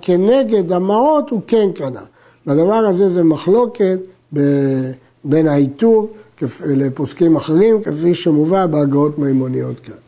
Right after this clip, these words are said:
חזר לו הלוקח. באמצע נתינת הכסף הלוקח התחרט. יד מוכר על העליונה. רצה, אומר לו, "אין לך מעותיך." או,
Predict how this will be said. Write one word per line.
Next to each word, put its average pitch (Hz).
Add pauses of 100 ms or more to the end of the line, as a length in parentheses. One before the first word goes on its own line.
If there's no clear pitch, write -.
(580)
חזר 233
לו 285
הלוקח. 175 (540)
באמצע 226
נתינת 202
הכסף 190
הלוקח 185
התחרט. 135 (480)
יד 269
מוכר 262
על 262
העליונה. 196 (300)
רצה, 208 (160)
אומר 214
לו, 240
"אין 247
לך 247 (100)
מעותיך." 233 (720)
או, 185